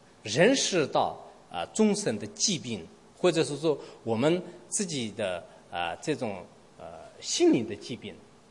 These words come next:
嗯，这是对我来讲是非常这个关，关，关注的。那么我，我的想法就是说，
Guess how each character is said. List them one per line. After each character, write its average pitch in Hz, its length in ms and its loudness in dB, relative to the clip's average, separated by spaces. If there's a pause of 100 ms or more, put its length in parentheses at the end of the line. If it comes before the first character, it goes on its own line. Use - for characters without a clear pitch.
嗯， 104 220 -10
这 214 140 0
是 170 220 6 (180)
对 190 80 8
我 104 180 4
来 123 140 4
讲 131 220 0
是 - 120 -14
非 147 160 0
常 117 300 -6
这 - 120 -10
个 92 120 -12
关， 123 260 2 (220)
关， 135 160 6 (380)
关 135 200 8
注 87 220 -8
的。 - 140 -14 (640)
那 226 160 10
么 127 360 6 (140)
我， 147 320 8 (140)
我 143 180 8
的 170 100 10
想 233 280 8
法 139 280 6 (340)
就 254 160 4
是 214 100 2
说， 202 240 6